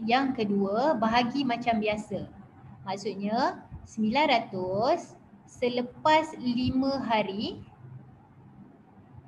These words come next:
dia akan jadi empat ratus lima puluh.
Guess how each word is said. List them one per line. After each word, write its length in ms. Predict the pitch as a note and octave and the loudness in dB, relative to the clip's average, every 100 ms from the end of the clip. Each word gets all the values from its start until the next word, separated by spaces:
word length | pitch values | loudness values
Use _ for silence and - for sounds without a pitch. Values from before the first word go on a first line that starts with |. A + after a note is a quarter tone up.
| - | -2
dia 160 | G#3+ A3 | -2 0
akan 160 | G#3+ | -2
jadi 320 | G3+ A#3 E4+ | -2 -4 -4
empat 200 | F4 F#3+ F3 G3+ | -4 -4 -2 -4
ratus 480 | G3+ B3+ F4 - - - | 0 0 0 -4 -18 -10
lima 240 | G3+ G3+ | -2 0
puluh. 400 | G#3 G#3+ G#3 F#3 | 0 -2 -2 -4